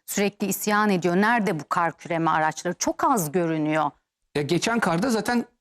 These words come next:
Speaker 2: lastikler kabaktı. Kepçeyi indirip kaldırmayı bilmiyorlar. O yüzden arabaları biçerek geçti. Çünkü normalde tecrübeli olan arkadaşlarla konuşuyoruz.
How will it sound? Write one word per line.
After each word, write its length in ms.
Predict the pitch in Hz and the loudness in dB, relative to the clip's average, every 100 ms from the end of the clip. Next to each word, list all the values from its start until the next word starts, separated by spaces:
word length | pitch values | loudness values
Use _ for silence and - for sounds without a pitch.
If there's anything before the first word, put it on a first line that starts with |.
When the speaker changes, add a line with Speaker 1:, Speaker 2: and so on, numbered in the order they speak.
| _ _ 170 | _ _ -4
Speaker 2:
lastikler 440 | 180 - - 131 | -2 -4 -6 -4
kabaktı. 440 | - - - - 113 _ _ _ _ _ _ _ _ _ _ _ _ _ | -2 -4 -4 -8 -10 _ _ _ _ _ _ _ _ _ _ _ _ _
Kepçeyi 480 | - 175 - 214 233 | -4 -4 -2 0 2
indirip 360 | 202 196 202 185 | 4 4 2 0
kaldırmayı 480 | 190 185 190 202 | 0 0 2 4
bilmiyorlar. 540 | 185 143 127 113 156 - _ _ _ _ _ _ _ _ _ _ _ _ - | 4 4 2 0 -4 -10 _ _ _ _ _ _ _ _ _ _ _ _ -4
O 100 | 190 | 0
yüzden 180 | 185 190 | 2 2
arabaları 460 | 175 180 180 180 | 2 2 2 2
biçerek 400 | 151 - 180 156 | 2 2 2 0
geçti. 400 | 139 123 - 127 - _ | -2 -2 -2 -6 -8 _
Çünkü 240 | - 170 175 | -4 0 2
normalde 600 | 175 180 202 202 226 226 _ _ - | 2 2 4 2 2 -4 _ _ -4
tecrübeli 400 | 185 165 190 202 | -2 2 2 2
olan 180 | 202 175 | 0 0
arkadaşlarla 600 | 170 175 170 - 202 170 | 0 0 -2 -2 -2 0
konuşuyoruz. 680 | 175 170 - 233 131 - | 0 0 0 -2 -4 -12